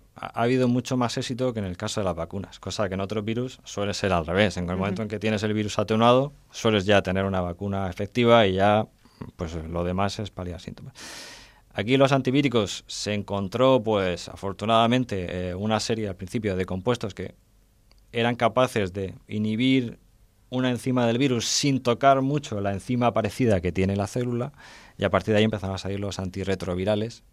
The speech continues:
Speaker 1: que es lo que han hecho que a lo largo de los años se pasase de una enfermedad mortal a una enfermedad crónica con el tratamiento, ¿no? Luego ya eso se fueron buscando otras dianas y hacen tratamientos combinados que mantienen. Entonces,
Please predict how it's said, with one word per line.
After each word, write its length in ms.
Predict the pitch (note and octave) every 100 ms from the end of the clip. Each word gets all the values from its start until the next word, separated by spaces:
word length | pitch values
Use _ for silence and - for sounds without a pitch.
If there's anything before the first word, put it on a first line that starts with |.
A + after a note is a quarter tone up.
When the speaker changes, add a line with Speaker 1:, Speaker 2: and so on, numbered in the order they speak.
| _ -
Speaker 1:
que 140 | F2
es 60 | F#2
lo 100 | F#2+
que 140 | G2
han 260 | G2+ G2+ G2+
hecho 240 | - A2+
que 240 | F#2 F2+ - - - - - _ -
a 60 | F#2
lo 60 |
largo 160 | F2 F#2+
de 60 |
los 120 | F#2 A2
años 220 | A2 A2+
se 100 | G2
pasase 360 | E2+ G2+ G2+
de 60 | E2+
una 120 | F2+
enfermedad 420 | F2 F#2 F2+ F2+
mortal 380 | F#2+ G2 A2+ C#3 _ _ -
a 60 | F#2
una 100 | F#2
enfermedad 440 | - F2 F#2 F2
crónica 420 | G2 A#2 F#2+ - _ _ _ _
con 220 | - G#2
el 120 | A2 G#2+
tratamiento, 640 | G2 F2 E2+ E2+ E2+ - _ -
¿no? 200 | - - -
Luego 160 | F#2+
ya 140 | F#2 F#2+
eso 100 | G2+
se 140 | G#2
fueron 500 | - - G2+ G2 F#2+
buscando 400 | F2+ - G2 F#2+
otras 260 | F#2 F#2 F#2+
dianas 540 | A#2+ B2+ B2+ C3 -
y 20 |
hacen 360 | F2 - F2+ E2+
tratamientos 560 | F2+ F2 F2+ F#2+ F#2+
combinados 640 | - F#2 F#2+ G#2+ A2+ B2+ - -
que 180 | G#2
mantienen. 560 | G#2+ G2 F#2 G#2+ G#2 A2+ - - - - - _
Entonces, 360 | - A2+ A#2+